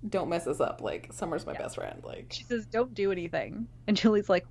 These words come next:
Speaker 2: "What do you mean?" <laughs>
Speaker 1: Yeah. <laughs> Oh,
Speaker 2: But yeah,
Speaker 1: that's so good.
Speaker 2: she's just like, "Summer is my best friend, so please don't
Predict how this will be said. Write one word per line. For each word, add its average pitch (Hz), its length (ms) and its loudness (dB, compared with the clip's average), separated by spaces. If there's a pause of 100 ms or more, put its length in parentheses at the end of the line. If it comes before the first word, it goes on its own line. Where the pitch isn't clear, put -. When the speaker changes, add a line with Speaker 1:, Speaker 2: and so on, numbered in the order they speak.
Speaker 2:
"What - 340 -2
do 269 100 -2
you 233 120 0
mean?" 208 520 6
<laughs> - 480 2
Speaker 1:
Yeah. - 340 0 (640)
<laughs> 302 80 6 (2000)
Oh, 226 140 -4
Speaker 2:
But 226 80 6
yeah, 196 180 8
Speaker 1:
that's - 120 -4
so - 60 -6
good. - 220 -8
Speaker 2:
she's 190 160 -2
just 196 140 -6
like, 208 120 2
"Summer 220 240 6
is 277 120 8
my 269 100 10
best 180 260 4
friend, 170 320 0
so 165 480 -2 (2250)
please 190 240 0
don't 175 540 2